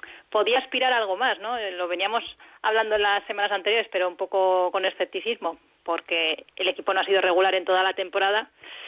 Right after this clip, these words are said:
y está claro que hablar de playoff son palabras mayores, ¿no? Teniendo en cuenta que, que no solamente tienes que ganar tú y ganar mucho,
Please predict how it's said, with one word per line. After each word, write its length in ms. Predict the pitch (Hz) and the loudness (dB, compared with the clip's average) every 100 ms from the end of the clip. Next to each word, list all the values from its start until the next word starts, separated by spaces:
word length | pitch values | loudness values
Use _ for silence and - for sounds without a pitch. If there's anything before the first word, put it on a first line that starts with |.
| - - _ | -16 -20 _
y 100 | 214 | -2
está 220 | 214 220 190 | 0 0 -2
claro 320 | 202 196 214 | 2 2 0
que 720 | 214 202 185 170 160 160 160 _ - | 0 0 0 -2 -4 -8 -10 _ -6
hablar 340 | 190 180 190 190 | -4 0 0 0
de 80 | 202 | -2
playoff 380 | 214 202 196 196 - | 0 2 2 0 -6
son 160 | 202 | -4
palabras 360 | 175 190 185 175 | 0 2 2 0
mayores, 380 | 170 170 165 156 | 0 0 -2 -4
¿no? 140 | 170 | -6
Teniendo 320 | 175 185 185 196 | -4 -2 0 0
en 80 | |
cuenta 320 | 190 202 214 202 | 2 0 0 0
que, 480 | 208 196 175 156 151 | 2 2 0 -2 -4
que 80 | 202 | -2
no 80 | 226 | 0
solamente 440 | 311 220 214 202 | 0 0 -2 -2
tienes 280 | 190 196 190 | -2 -2 -2
que 100 | 190 | 0
ganar 300 | 175 170 - | 0 0 0
tú 240 | 240 254 - _ _ | 0 0 -2 _ _
y 120 | - 185 | -4 0
ganar 260 | 196 208 | 2 2
mucho, 460 | 208 294 - 160 | 0 -2 -2 -4